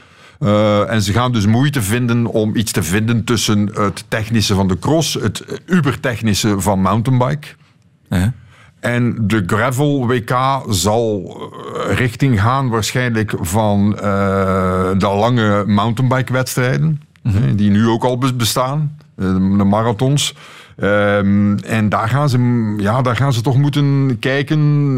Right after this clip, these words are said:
Speaker 1: hoeveel gravel willen we, hoeveel asfalt mag er, eh, wat moet er absoluut in zitten.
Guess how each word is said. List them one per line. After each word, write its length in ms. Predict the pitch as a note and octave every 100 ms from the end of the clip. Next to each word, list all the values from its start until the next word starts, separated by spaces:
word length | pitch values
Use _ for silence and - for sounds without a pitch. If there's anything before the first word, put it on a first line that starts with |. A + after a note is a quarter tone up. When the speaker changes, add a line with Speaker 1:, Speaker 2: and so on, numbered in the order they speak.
| G#2+
Speaker 1:
hoeveel 760 | A2 B2+ A#2+ C3 B2+ A#2 A#2 A#2
gravel 460 | G#2 C3 B2 C3 A#2+
willen 220 | B2+ C#3
we, 320 | D3 D3+ D3+ C#3
hoeveel 300 | B2+ A#2+ A#2
asfalt 440 | C3 B2+ C3 B2
mag 260 | B2+ C3+ -
er, 300 | C#3 B2 G#2+
eh, 360 | A#2+ A2+ A2+ A2+
wat 160 | A#2+ C#3
moet 200 | C#3 C3+
er 120 | A#2+
absoluut 400 | C3+ - B2 G#2
in 200 | C3 C#3+
zitten. 520 | B2 C#3 C#3+ D3 D3+